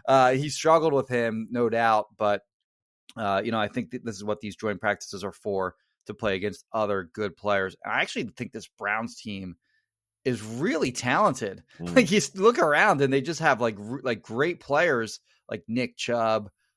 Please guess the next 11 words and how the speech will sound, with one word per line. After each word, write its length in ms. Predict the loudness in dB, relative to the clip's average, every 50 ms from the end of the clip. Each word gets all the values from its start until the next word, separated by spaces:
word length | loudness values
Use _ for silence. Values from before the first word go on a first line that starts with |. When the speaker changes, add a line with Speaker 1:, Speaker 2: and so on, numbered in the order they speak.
| _ _ _ -6
Speaker 1:
like 240 | -4 -4 -4 -4 _
Myles 360 | -6 -2 0 0 0 0 -2 -2
Garrett, 420 | -2 0 2 2 2 0 0 -2
like 140 | -6 -8 -8
Denzel 460 | -6 -8 -6 -4 -2 -2 -2 0 0
Ward, 520 | -2 -2 -2 0 0 -2 -2 -4 -6 -8 _ _ _ _ _ -4
a 20 | -2
lot 140 | 0 0 0
of, 60 | 0
like, 200 | -2 -4 -6 -8 -16 -14 -10
like 200 | -6 -6 -6 -8